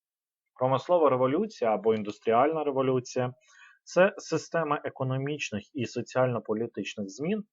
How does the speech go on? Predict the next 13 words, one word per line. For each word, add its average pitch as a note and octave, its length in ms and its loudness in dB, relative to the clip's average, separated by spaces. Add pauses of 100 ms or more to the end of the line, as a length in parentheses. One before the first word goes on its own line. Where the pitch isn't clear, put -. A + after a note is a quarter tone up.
(420)
в G#2+ 60 -6
яких B2+ 500 0 (320)
знайшов B2 500 2
своє G#2 240 -4
відображення A#2 640 0
перехід B2 720 2
від G#2+ 160 -6
заснованої G#2+ 680 -4
на G#2+ 140 0
ручної G2+ 520 -4
праці C3+ 460 -2
мануфактурного C#3+ 800 -4
виробництва C#3 680 -2